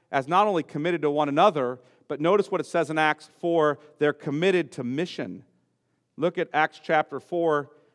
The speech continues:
again in verse thirty-three. "And with great power,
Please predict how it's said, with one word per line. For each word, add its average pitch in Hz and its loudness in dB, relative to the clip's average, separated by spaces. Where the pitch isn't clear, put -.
again 151 0
in 135 -4
verse 143 -6
thirty-three. 139 -6
"And 180 2
with 196 2
great 185 0
power, 170 2